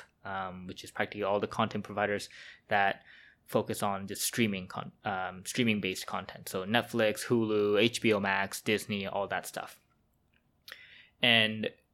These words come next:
Roku practically has these two main ways of delivering this, uh, software product. One is the Roku T V, which I mentioned is embedded in the smart T V.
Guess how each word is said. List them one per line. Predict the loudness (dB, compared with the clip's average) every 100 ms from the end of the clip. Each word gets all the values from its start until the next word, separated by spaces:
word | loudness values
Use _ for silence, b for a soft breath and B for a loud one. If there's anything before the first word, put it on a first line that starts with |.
| _ _ _ -20 -20 _ 0
Roku | 4 4 2
practically | 0 2 0
has | 0
these | -2 -4
two | -2 2 2 2 -2 -8
main | 2 4 4 4
ways | 4 4
of | 0
delivering | 4 6 6 4 0 -2
this, | -2 -2 -4
uh, | -4 -2 -2
software | -2 -2 -4 -10 _ _
product. | -2 0 2 -2 -4
One | 0 0 0
is | -2 0
the | 2
Roku | 2 2 -2
T | -2 -2
V, | 0 0
which | 0 0 -4 B B B
I | -2
mentioned | 0 0 0 -2
is | -2
embedded | 0 2 2 0
in | -4
the |
smart | -4 -2 -2
T | 0 0
V. | -2